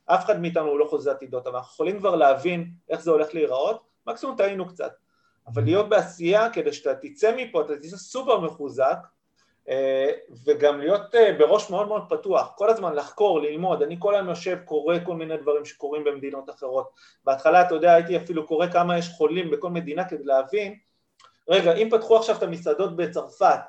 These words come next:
רציתי לראות מתי זה חוזר, וה-, וה-, וכאילו חשבתי שאנחנו נוביל בדבר הזה, מסתבר שאנחנו, אנחנו הכי גרועים בזה, אה, ב-, ב-, ו-, ולא היה יותר מדי מה ללמוד שם, אבל היה ללמוד איך, איך אולי כן לעשות את זה.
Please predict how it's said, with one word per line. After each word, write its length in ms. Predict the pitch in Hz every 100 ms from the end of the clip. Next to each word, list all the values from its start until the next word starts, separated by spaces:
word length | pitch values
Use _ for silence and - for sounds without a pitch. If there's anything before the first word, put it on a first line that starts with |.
| - _ _
רציתי 300 | 139 220 226
לראות 280 | 208 214 226
מתי 400 | 170 165 196 214
זה 120 | 220
חוזר, 600 | 180 - 151 147 202 214 180
וה-, 320 | 143 143 143 147 -
וה-, 440 | 147 135 143 147 143 _ _ _
וכאילו 240 | 147 185 160
חשבתי 380 | 147 180 180
שאנחנו 420 | 180 170 170 180 175
נוביל 340 | 156 185 226
בדבר 400 | 190 147 135 135
הזה, 160 | 135 139
מסתבר 380 | 131 143 151
שאנחנו, 500 | - 226 226 202 208 175 175 - - - 160
אנחנו 380 | 175 175 190
הכי 180 | 180 -
גרועים 420 | 190 160 180 247
בזה, 280 | 190 151 139 127 - _ -
אה, 300 | 147 147 147 143
ב-, 300 | 151 147 139
ב-, 400 | 139 139 139 143 - _ _ _
ו-, 200 | 127 156 -
ולא 200 | 151 170
היה 160 | 220 214
יותר 180 | 175
מדי 220 | 170 165 165
מה 80 | 160
ללמוד 340 | 156 156 233
שם, 180 | 233 165
אבל 380 | 139 127 135 139 - _ _ 120 113 - _ -
היה 180 | 147 175
ללמוד 320 | 180 180 175
איך, 240 | 175 - 165
איך 160 | 170
אולי 160 | 190 170
כן 160 | 175 208
לעשות 380 | 196 151 151 123
את 100 |
זה. 80 | 117